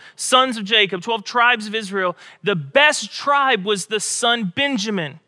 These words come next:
And he goes, "I'm actually of the tribe of Benjamin, one of the sons of Jacob's most beloved wife, Rachel."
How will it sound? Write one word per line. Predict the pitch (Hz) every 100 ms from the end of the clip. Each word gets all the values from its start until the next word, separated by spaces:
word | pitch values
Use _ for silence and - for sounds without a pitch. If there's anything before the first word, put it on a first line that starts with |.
| _ _
And | 196
he | 214
goes, | 220
"I'm | 233 220
actually | 233 247 - 262
of | 240
the | 226
tribe | - 269 262 262
of | 240 226
Benjamin, | 277 262 220 208 156 156 _ _ _ _ _ _ -
one | 190 254
of | 262
the | 233
sons | - 254 233
of | 226
Jacob's | 247 233 247 196
most | 247 262 -
beloved | 254 240 240
wife, | 202 233 233 -
Rachel." | 202 247 226 - 202 160